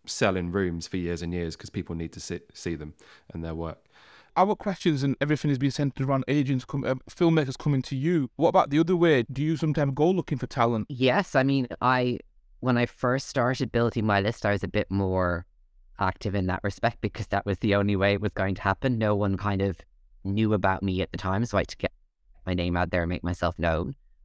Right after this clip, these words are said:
Speaker 3: Um, at the moment, I wouldn't say I would be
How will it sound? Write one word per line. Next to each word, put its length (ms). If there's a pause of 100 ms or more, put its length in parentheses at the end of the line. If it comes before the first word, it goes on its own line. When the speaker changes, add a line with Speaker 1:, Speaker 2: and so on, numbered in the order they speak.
Speaker 3:
Um, 520 (1300)
at 140
the 80
moment, 920 (800)
I 80
wouldn't 300
say 160
I 100
would 200
be 280